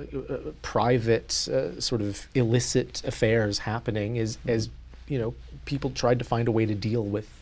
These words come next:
Speaker 1: uh,
Speaker 2: Mm-hmm.
Speaker 1: um, what they were feeling. And it wouldn't be a healthy approach. But it's true, when I, when, when I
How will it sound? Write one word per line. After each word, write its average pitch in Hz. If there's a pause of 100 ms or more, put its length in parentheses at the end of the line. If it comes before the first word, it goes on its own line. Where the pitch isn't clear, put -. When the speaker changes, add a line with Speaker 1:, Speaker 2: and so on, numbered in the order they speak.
(120)
Speaker 1:
uh, 107 (260)
Speaker 2:
Mm-hmm. 101 (200)
Speaker 1:
um, 101
what 107
they 123
were 120
feeling. 180 (440)
And 113
it 117
wouldn't 123
be 113
a 107
healthy 113
approach. - (580)
But -
it's 160
true, 190
when 123
I, 139 (560)
when, 135
when 131
I 127